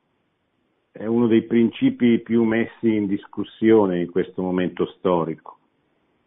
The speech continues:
un po' perché siamo tutti figli del sessantotto e di questa rivoluzione contro l'obbedienza che ha caratterizzato,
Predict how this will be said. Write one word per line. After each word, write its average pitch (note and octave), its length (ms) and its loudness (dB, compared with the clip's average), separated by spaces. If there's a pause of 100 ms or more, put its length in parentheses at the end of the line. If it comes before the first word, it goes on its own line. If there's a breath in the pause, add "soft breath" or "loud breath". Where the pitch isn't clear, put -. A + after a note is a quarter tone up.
(260)
un F2+ 140 -12
po' A2 140 2
perché G#2 360 2
siamo G#2 240 -2
tutti A2 320 -4
figli G#2 640 -2
del F2+ 240 0
sessantotto F#2 920 0
e E2 60 -2
di D#2+ 120 -6
questa E2+ 420 -6
rivoluzione F2+ 1080 -2 (1080)
contro F#2 460 -2
l'obbedienza F2 1080 -2
che E2+ 160 -8
ha E2 120 -6
caratterizzato, E2+ 1400 -2